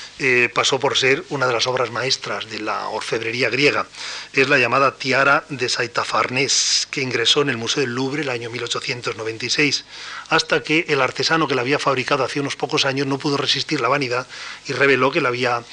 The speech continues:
eh, que la había fabricado él, de, de tal manera que esto fue uno de los, de los, eh, casos más, eh, escandalosos de, de fraude artístico aceptado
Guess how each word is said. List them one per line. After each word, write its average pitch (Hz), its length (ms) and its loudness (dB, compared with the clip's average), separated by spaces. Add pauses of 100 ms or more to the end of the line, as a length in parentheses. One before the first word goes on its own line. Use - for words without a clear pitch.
(340)
eh, 113 560 2
que - 60 -4
la 117 80 2
había 123 160 2
fabricado 120 500 0
él, 98 220 -2
de, 101 220 -6
de 101 100 -8
tal 110 140 0
manera 110 200 -2
que 120 120 -8
esto - 180 -6
fue 127 140 -6
uno 123 140 -4
de 117 80 -2
los, 110 240 -4
de 139 100 -10
los, - 240 -2
eh, 113 260 -8
casos 127 320 0
más, 123 320 0
eh, 110 220 -6
escandalosos 113 640 -2
de, 101 160 -6
de 101 120 -4
fraude 127 380 -2 (280)
artístico 143 560 -4
aceptado 127 520 0